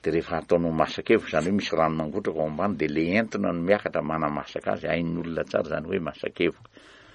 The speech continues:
Dia rehefa masaka iny toto mangahazo iny, dia mahasolo vary iny tompoko. Fa na olona marary vavony ary afaka mihinana an'iny. Fa ny zavatra hita, tsy misy olona ka mahalany roa sotro be amin'iny tompoko.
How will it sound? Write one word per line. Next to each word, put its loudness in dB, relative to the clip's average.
Dia 2
rehefa 2
masaka 2
iny 0
toto -4
mangahazo 0
iny, -6
dia 2
mahasolo 0
vary 0
iny -6
tompoko. -18
Fa -4
na 6
olona 8
marary 4
vavony 2
ary 10
afaka 2
mihinana -2
an'iny. -2
Fa -10
ny -10
zavatra 2
hita, 2
tsy -2
misy 2
olona 6
ka 4
mahalany 6
roa -2
sotro -6
be 2
amin'iny 0
tompoko. -12